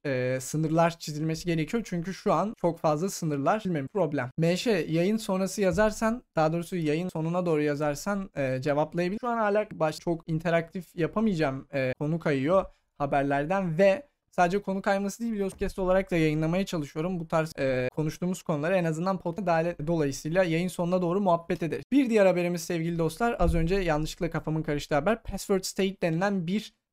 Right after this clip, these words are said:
e, şifre yöneticisi var. Şifre yöneticisi kapalı kaynaklı aslında. Bizim, benim size önerdiğim KeePass, Bitwarden gibi açık kaynaklı bir uygulama değil. Ve, e, bu Password State update'te problemi oluyor. İşte detayları aşağıda mail. Ve yirmi dokuz binin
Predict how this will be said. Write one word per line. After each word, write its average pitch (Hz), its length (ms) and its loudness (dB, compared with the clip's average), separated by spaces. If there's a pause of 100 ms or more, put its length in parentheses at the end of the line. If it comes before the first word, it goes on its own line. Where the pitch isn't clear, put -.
e, 143 180 -2
şifre - 380 2
yöneticisi 180 540 0
var. 156 200 2
Şifre 240 160 0
yöneticisi 233 380 -2
kapalı 190 340 0
kaynaklı 139 440 0
aslında. 165 260 -4
Bizim, 160 380 -4
benim 160 200 0
size 165 180 -4
önerdiğim 160 420 0
KeePass, 160 480 -6
Bitwarden 151 500 -2
gibi 147 140 -2
açık - 240 -2
kaynaklı 151 420 -2
bir 147 60 -4
uygulama 139 320 -2
değil. 165 120 0
Ve, 247 300 0
e, 175 320 0
bu 226 160 -6
Password 208 360 -4
State 160 400 -4
update'te 196 600 0
problemi 190 460 0
oluyor. 175 480 2
İşte 160 260 -4
detayları 151 480 0
aşağıda 143 420 0
mail. 139 220 -2
Ve 202 80 6
yirmi 208 300 0
dokuz 220 360 -2
binin 196 380 -2